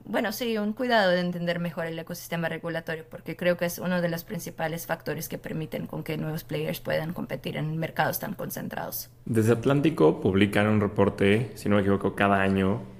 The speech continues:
Speaker 2: y hay una estadística que me encanta, que es el porcentaje de tech, o sea, de, de, de empresas, eh,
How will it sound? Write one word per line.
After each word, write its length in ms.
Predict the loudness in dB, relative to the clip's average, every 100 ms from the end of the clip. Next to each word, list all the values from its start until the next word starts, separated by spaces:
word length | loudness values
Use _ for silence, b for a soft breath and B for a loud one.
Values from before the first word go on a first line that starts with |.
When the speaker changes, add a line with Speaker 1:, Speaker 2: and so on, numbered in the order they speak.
| -8 4
Speaker 2:
y 60 |
hay 60 | 6
una 100 | 8
estadística 640 | 6 4 4 4 4 4
que 60 | 2
me 100 | -4
encanta, 460 | 0 -2 -2 -6
que 180 | 4 6
es 340 | 6 2 -10 B B B B B
el 220 | 2 2
porcentaje 1300 | 4 6 6 6 2 2 4 2 4 6 6 4 -2 -12 -2
de 580 | 0 2 2 0 -2 -8 -20 -20 0
tech, 320 | 6 6 6 -4 -12 -18 -20 -16
o 20 | -2
sea, 100 | 4
de, 140 | 4
de, 140 | 4
de 120 | 4 4
empresas, 800 | 6 4 4 4 4 4 -2 -8
eh, 220 | -10 -10